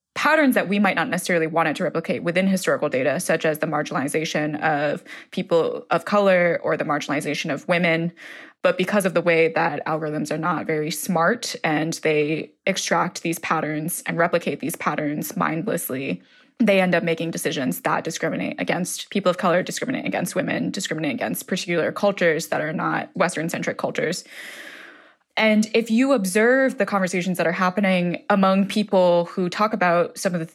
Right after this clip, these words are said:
some of the ways that we need to think about mitigating threats around superintelligence or around A G I, what, however you want to call it, they will talk about this challenge of value alignment. Value alignment being defined as how do we get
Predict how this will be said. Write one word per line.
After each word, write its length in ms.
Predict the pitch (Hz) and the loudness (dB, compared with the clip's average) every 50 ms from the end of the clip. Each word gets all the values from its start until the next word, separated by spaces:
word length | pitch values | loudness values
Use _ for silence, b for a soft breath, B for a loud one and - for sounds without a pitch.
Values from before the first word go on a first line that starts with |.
| _ _ | _ _
some 240 | - - - 190 180 | -8 -2 0 2 2
of 80 | 175 160 | 2 4
the 580 | 170 170 165 160 160 160 160 160 160 165 165 - - | 4 4 6 6 4 4 4 4 4 2 0 -2 -8
ways 380 | - 175 175 185 185 185 190 | -4 0 2 4 4 4 4
that 100 | 180 156 | 2 0
we 80 | 170 170 | -2 -2
need 120 | 160 165 | -2 -2
to 60 | 165 | -2
think 220 | 170 - 190 175 - | -2 -2 -2 0 0
about 460 | 175 - 160 170 165 170 165 - - - - | 0 0 2 2 4 4 2 2 -2 -4 0
mitigating 640 | 175 190 185 190 208 208 208 190 190 175 170 170 | 2 4 4 4 4 4 4 4 2 0 0 -2
threats 500 | 170 - - 180 170 160 165 - - - | -4 -2 0 2 2 2 0 -2 -6 -4
around 440 | - 170 160 160 160 160 170 180 180 | -4 -2 0 0 0 2 0 0 0
superintelligence 840 | - - - - 151 151 147 - 185 160 160 151 151 143 160 - - | -2 -4 -6 -6 -6 -6 -4 -2 0 0 0 0 -2 -2 -4 -4 -6
or 140 | - 165 156 | -4 -4 -2
around 460 | 151 165 151 151 151 156 151 - - - - | -2 -2 -2 -2 -2 -4 -4 -8 -8 -4 -4
A 120 | 175 165 | -4 -4
G 160 | - 165 165 | -2 -4 -4
I, 200 | 143 151 147 143 | -2 -2 -4 -4
what, 200 | 156 175 - - | -4 -6 -6 -4
however 300 | 196 196 185 165 151 170 | -2 -2 0 0 0 -2
you 120 | 165 165 156 | -2 -4 -4
want 120 | 147 - | -4 -4
to 60 | 143 | -4
call 260 | - - 190 185 175 | 0 2 2 4 4
it, 240 | 165 160 147 135 - B B B B B B B B B B B B - | 4 2 0 -2 -6 B B B B B B B B B B B B -4
they 340 | 208 185 226 220 214 226 226 | 0 2 4 4 6 4 4
will 200 | 202 226 220 214 | 4 4 2 2
talk 360 | 220 - - 247 269 285 - - | 0 0 0 0 0 0 0 -2
about 340 | - 185 180 185 175 165 - | 0 2 2 2 2 2 0
this 140 | 180 180 - | -4 -6 -4
challenge 480 | - - - 190 175 170 170 170 170 | -6 -4 -2 0 0 0 0 -2 -4
of 80 | 180 139 | -4 -2
value 440 | - 175 190 208 240 247 214 170 127 | -2 0 2 2 2 2 2 0 0
alignment. 600 | 120 92 82 85 60 - - - 82 - - - _ _ _ _ - 147 - | 0 0 -2 -4 -4 -6 -6 -6 -6 -8 -10 -14 _ _ _ _ -10 -6 -2
Value 360 | 196 190 208 202 208 214 202 | 0 2 4 4 4 4 4
alignment 320 | 190 185 180 175 170 165 160 | 4 4 2 2 0 -2 -2
being 120 | 180 175 | -2 -2
defined 360 | 175 180 - 185 170 170 170 | -2 -2 -2 0 0 0 0
as 260 | - - 160 165 - | 0 0 0 0 -2
how 420 | - - - - 208 202 208 214 220 | -4 -6 -2 0 4 4 4 4 4
do 200 | 185 185 180 165 | 2 0 -2 -2
we 400 | 160 175 180 185 190 185 190 - | -2 -2 0 0 0 0 -2 -4
get 640 | - - - 170 160 143 - - - - - - | -4 -2 0 0 2 2 -2 -4 -6 -10 -10 -10